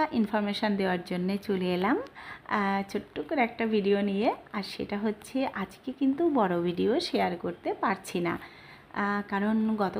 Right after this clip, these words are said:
কয়েকদিন বেশ ব্যস্ত থাকার কারণে, আহ, আপনাদের কমেন্টেরও উত্তর ঠিকঠাক সময়ে যে দিতে পারিনি।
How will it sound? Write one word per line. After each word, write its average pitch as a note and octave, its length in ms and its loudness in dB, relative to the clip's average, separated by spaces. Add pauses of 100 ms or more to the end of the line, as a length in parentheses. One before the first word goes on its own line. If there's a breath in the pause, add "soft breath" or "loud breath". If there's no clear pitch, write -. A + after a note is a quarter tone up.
কয়েকদিন A#3+ 440 2 (180)
বেশ A3+ 360 0
ব্যস্ত A3+ 260 -4
থাকার A3+ 400 -2
কারণে, A#3+ 500 4
আহ, - 840 -2
আপনাদের A3 520 2
কমেন্টেরও G3+ 580 0
উত্তর B3 320 -2 (120)
ঠিকঠাক B3+ 480 -4
সময়ে G#3 460 0
যে A3+ 140 4
দিতে G#3 300 0
পারিনি। A3 440 4